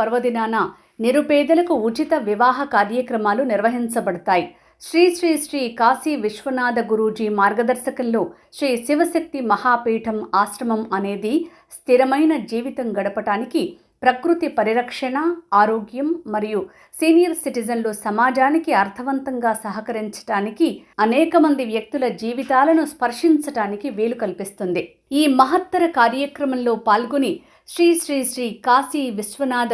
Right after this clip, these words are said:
గురూజీ ఆధ్వర్యంలో నిర్వహించబడుతోన్న శివాలయ నిర్మాణం కొరకు మీకు తోచిన వస్తు రూపేణ, ధన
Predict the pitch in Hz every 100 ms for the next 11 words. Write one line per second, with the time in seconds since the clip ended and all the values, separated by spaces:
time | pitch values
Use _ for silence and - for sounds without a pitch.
0 | 214 226 233 226 226 208 220 - 269 247
1 | 233 226 220 214 214 240 269 240 254 226
2 | 208 226 220 208 185 - _ _ - 294
3 | 269 302 320 302 240 226 233 269 277 254
4 | 247 254 277 196 - _ _ 226 320 349
5 | 349 - 285 294 277 226 - - 190 220
6 | - 311 285 277 277 269 330 359 202 214
7 | 233